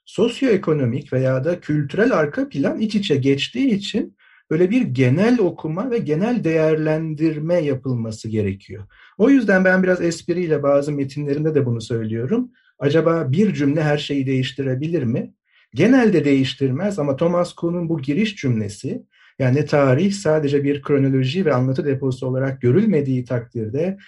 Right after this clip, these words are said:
şu anda bize egemen olan bilim kavrayışını değiştirebilir cümlesi, bilim tarihini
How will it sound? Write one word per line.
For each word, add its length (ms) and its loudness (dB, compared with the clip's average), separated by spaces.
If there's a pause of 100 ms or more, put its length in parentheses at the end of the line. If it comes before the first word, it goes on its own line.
(120)
şu 180 -4
anda 400 2
bize 240 2
egemen 300 0
olan 440 0
bilim 240 2
kavrayışını 720 -2
değiştirebilir 760 -2
cümlesi, 640 -4 (320)
bilim 240 2
tarihini 840 0